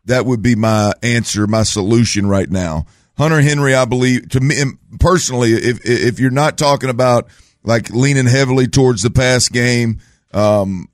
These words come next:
which i-, is the case a lot of times when we're talking tight ends nowadays, I think Hunter Henry ge-, is the best option available in free agency that gives you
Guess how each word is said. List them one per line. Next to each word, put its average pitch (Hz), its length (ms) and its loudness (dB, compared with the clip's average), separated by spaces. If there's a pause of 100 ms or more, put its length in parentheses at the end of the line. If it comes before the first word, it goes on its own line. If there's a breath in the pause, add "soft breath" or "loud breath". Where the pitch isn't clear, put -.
(100)
which 127 240 0
i-, 131 140 0
is 131 280 0
the 123 100 0
case 127 320 0
a 117 40 0
lot 120 180 2
of 110 80 -4
times 120 280 0
when 107 60 -4
we're 110 60 -2
talking 113 340 -2
tight 113 260 0
ends 113 260 0
nowadays, 107 500 0 (300 soft breath)
I 113 100 -2
think 143 180 -2
Hunter 151 320 2
Henry 139 360 0
ge-, 107 120 -6
is 131 260 -2
the 110 100 -2
best 139 560 0
option 147 440 -2
available 98 720 -2 (640)
in 123 260 0
free 139 320 2
agency 110 760 -2 (280 soft breath)
that 113 240 -2
gives 127 360 0
you 139 280 4